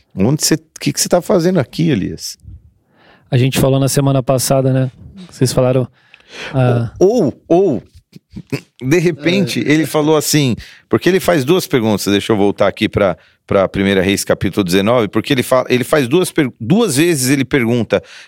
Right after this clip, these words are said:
Speaker 1: "Elias, o que que você tá fazendo?" Opa, abrindo dezessete. "O que é que você tá fazendo aqui?" Talvez, eu não abordei isso, mas talvez fosse o caso dele falar assim,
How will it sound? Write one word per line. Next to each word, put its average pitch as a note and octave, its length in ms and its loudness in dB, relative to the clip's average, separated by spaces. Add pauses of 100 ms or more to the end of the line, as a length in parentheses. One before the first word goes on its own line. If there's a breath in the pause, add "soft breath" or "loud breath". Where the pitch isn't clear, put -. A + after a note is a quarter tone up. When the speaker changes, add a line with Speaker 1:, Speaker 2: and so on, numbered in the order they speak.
Speaker 1:
"Elias, C3 500 0
o - 220 -18
que - 140 -8
que - 100 -6
você - 100 4
tá F3 180 0
fazendo?" C#3+ 460 0
Opa, - 440 -4
abrindo E2+ 320 -4
dezessete. E2 500 -2 (240 loud breath)
"O - 40 -20
que F3 100 0
é F#3 60 0
que - 80 -6
você G3+ 100 2
tá F3 160 0
fazendo C#3 460 0
aqui?" G2 340 -2 (1500 soft breath)
Talvez, A2 720 0
eu F#2+ 140 2
não C3+ 80 -2
abordei E3+ 340 2
isso, C#3 280 -2
mas A2+ 180 0
talvez C3 380 0
fosse D3+ 280 0
o - 40 -6
caso B2 420 0
dele B2+ 180 0
falar B2 220 0
assim, A#2 400 -2